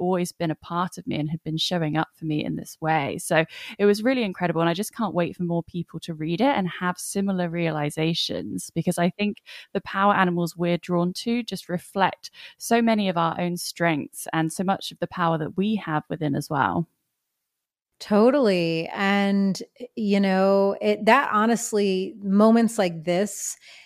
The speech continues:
Speaker 2: have been the part of this book process that have just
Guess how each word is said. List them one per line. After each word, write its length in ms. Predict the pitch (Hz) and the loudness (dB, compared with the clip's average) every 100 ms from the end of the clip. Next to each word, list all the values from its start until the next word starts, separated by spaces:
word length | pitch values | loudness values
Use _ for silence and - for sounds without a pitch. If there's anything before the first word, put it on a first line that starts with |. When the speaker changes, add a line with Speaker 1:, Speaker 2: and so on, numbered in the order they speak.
| _ | _
Speaker 2:
have 640 | - - 185 185 208 196 180 | -10 -4 2 2 2 -2 -2
been 800 | 190 165 220 254 311 320 226 170 180 | 0 2 4 4 2 0 -2 -4 2
the 800 | 202 202 202 202 202 196 185 - - | 4 6 4 4 2 0 -2 -6 -10
part 360 | - 202 208 | 2 4 4
of 260 | - 202 185 | 4 2 2
this 160 | 180 - | 0 -4
book 320 | 175 196 196 | 0 0 0
process 680 | - 180 180 - 196 190 - | 0 2 2 2 0 0 -4
that 120 | 175 | -2
have 180 | 175 165 | -2 -4
just 540 | 190 170 170 - - | 0 0 0 -6 -8